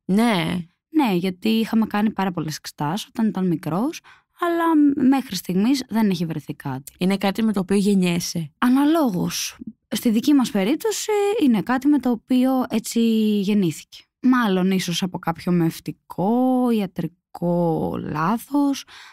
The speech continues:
Speaker 2: Αυτό που ξέρω εγώ είναι ότι, και μου είχε πει η μητέρα μου δηλαδή, είναι ότι ο Δημήτρης, ε,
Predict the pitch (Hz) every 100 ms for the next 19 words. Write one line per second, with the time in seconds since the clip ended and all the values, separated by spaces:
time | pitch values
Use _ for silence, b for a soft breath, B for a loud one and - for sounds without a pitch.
0 | B 285 277 349 - - - - 262 233
1 | 202 175 233 269 269 285 277 - 247 240
2 | 220 214 196 - 202 208 185 196 185 175
3 | 185 175 165 156 151 170 311 392 B B
4 | B - 311 311 262 - 269 247 220 -
5 | 190 190 202 202 190 220 311 349 - B
6 | B - 226 226 220 214 208